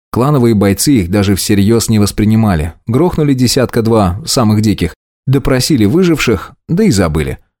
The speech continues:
Мало ли в современном обществе сумасшедших.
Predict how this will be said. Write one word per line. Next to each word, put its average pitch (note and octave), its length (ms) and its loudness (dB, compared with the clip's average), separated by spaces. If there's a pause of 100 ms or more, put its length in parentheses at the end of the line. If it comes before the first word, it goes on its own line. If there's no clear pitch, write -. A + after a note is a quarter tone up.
(160)
Мало A2+ 260 2
ли G2+ 120 2
в - 100 -6
современном G#2 580 2
обществе E2+ 480 -2
сумасшедших. - 720 -4